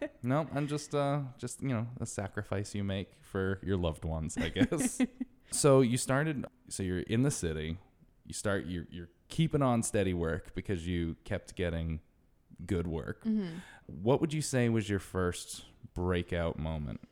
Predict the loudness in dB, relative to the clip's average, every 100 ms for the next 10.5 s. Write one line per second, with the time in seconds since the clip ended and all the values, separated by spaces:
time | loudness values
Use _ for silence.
0 | -4 0 0 0 0 2 0 -2 -2 0
1 | 0 0 0 0 0 -2 -2 -2 -2 0
2 | 0 0 0 -2 -2 -2 -2 -4 -4 -2
3 | -2 -2 -4 -6 -10 -14 _ _ _ -6
4 | -2 0 0 0 0 2 2 2 0 -10
5 | _ -4 0 0 2 0 0 0 0 0
6 | -2 -4 -8 -12 -18 -2 0 2 2 2
7 | 0 0 -2 -4 -4 -6 -6 -6 -6 -4
8 | -2 -2 -2 -4 -10 -10 -6 -4 -2 0
9 | 0 0 0 0 -4 -6 -6 -4 -2 -2
10 | -2 -4 -8 -10